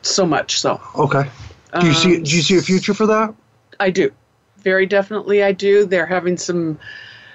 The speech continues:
Speaker 1: difficulties of their own right now with, uh, my relapses and
Speaker 2: That burnt them a little thin?
Speaker 1: the, yes, exactly.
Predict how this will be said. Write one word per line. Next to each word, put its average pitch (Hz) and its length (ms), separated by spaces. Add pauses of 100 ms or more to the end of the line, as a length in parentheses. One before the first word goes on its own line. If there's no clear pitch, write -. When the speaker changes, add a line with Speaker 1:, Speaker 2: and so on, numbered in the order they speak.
(240)
Speaker 1:
difficulties 208 720
of 160 140
their 170 180
own 185 260
right 202 240
now 208 360
with, 180 600
uh, 175 220
my 170 180
relapses 196 1120 (120)
and 180 640
Speaker 2:
That 139 180
burnt 143 260
them 147 180
a 147 100
little 151 300
thin? 175 380
Speaker 1:
the, 220 160 (160)
yes, 226 440
exactly. 185 640